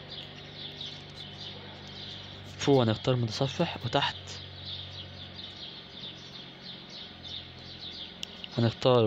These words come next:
متصفح تاني. طبعا لازم نسمي في متصفح مختلف، طبعا في متصفحات كتيرة مختلفة.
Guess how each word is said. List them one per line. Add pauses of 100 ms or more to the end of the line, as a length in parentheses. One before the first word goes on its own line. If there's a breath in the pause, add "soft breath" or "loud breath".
متصفح
تاني. (1000)
طبعا
لازم
نسمي
في
متصفح
مختلف، (280 loud breath)
طبعا
في
متصفحات
كتيرة
مختلفة.